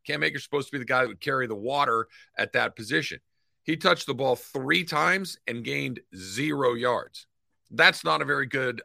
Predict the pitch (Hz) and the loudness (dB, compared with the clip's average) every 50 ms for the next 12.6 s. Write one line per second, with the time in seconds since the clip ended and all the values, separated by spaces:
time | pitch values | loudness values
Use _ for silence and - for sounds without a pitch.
0 | - 113 120 117 110 107 117 123 123 120 120 - - 123 123 - - - 131 127 | -6 -4 -2 -2 -2 -2 0 0 0 0 -4 -4 -6 -6 -6 -4 -2 0 2 2
1 | 113 104 98 98 110 117 101 80 71 - - - - - - - - 127 143 151 | 2 2 4 6 6 6 4 2 -4 -10 -12 -16 -20 -20 -14 -2 4 6 6 6
2 | 147 139 135 135 117 143 131 131 123 - - 127 147 151 156 156 143 - - 147 | 6 4 -2 0 2 4 6 6 4 2 2 0 0 4 4 4 4 4 2 2
3 | 139 127 101 110 123 131 139 151 151 - _ _ _ _ _ _ - - 131 135 | 0 0 0 2 4 6 6 4 4 0 _ _ _ _ _ _ -4 -4 -4 -2
4 | 135 131 131 131 131 - 120 120 120 120 113 110 - 120 113 113 110 110 - 113 | -2 0 0 0 0 0 0 0 0 0 0 -2 -2 0 0 0 0 -2 -4 0
5 | 110 127 151 175 190 185 151 123 135 147 135 117 107 98 90 87 78 87 85 73 | 4 6 6 6 6 2 -2 0 0 0 0 0 0 0 -2 -2 -4 -4 -8 -8
6 | - 76 80 - _ _ _ _ _ _ _ _ _ _ _ _ _ _ - 147 | -10 -14 -16 -16 _ _ _ _ _ _ _ _ _ _ _ _ _ _ -4 2
7 | 156 185 196 160 - 170 160 147 143 139 135 - - - _ 117 104 110 120 113 | 4 4 4 4 4 6 6 6 6 4 0 -2 -8 -12 _ -12 -8 -4 -2 -2
8 | 107 98 95 92 85 71 - - - - - - _ - 139 170 220 208 185 165 | 0 0 0 -2 -2 -4 -6 -10 -18 -20 -20 -20 _ 2 6 10 10 10 10 8
9 | 165 160 - _ _ 147 151 165 185 202 202 190 180 - - - - 185 180 190 | 4 0 -6 _ _ 8 10 10 8 6 4 0 -4 -6 -6 -4 0 2 4 6
10 | 214 220 196 156 156 139 131 127 123 123 123 120 117 110 113 117 110 113 131 143 | 4 4 4 2 2 4 2 0 -2 -4 -4 -4 -4 -4 -4 -4 -6 -6 -6 -2
11 | 135 151 151 143 - - 143 139 - - - - 127 123 117 - 113 107 - 117 | 0 0 0 0 0 0 0 0 0 -4 -6 -4 -2 -2 -2 -4 -8 -8 -8 -8
12 | - - 117 113 104 - - 113 101 101 113 | -6 -2 -2 -2 -2 -2 -2 -2 0 0 -2